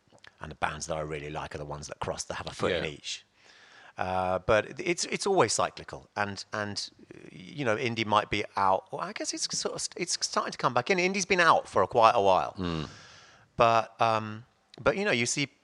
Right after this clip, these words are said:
Speaker 1: bands like Blossoms and, and, and stuff coming, you know, becoming really successful
Speaker 2: Yeah.
Speaker 1: now, and, and, you know, Arcade Fire doing so well, and,
Speaker 2: Mm-hmm.
Speaker 1: and, um,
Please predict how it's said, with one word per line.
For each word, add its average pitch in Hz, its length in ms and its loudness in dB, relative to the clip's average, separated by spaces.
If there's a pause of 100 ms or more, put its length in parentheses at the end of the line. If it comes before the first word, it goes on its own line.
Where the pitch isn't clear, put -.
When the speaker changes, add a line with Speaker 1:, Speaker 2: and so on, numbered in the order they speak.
(100)
Speaker 1:
bands 123 220 2
like 110 120 2
Blossoms 113 540 2
and, 107 220 -8
and, 104 200 -8
and 107 140 -6
stuff - 220 -2
coming, 101 440 -2
you 120 80 -6
know, 95 200 0
becoming 104 320 -2
really 107 160 4
successful 92 420 0
Speaker 2:
Yeah. 85 60 0
Speaker 1:
now, 90 420 2
and, 85 280 -8
and, 82 340 -10
you - 200 -14
know, - 60 -14
Arcade - 340 -4
Fire 90 220 2
doing 82 180 -10
so - 200 -4
well, 82 460 -4
and, 76 180 -12
Speaker 2:
Mm-hmm. 131 120 -10
Speaker 1:
and, 80 260 -10
um, 78 240 -8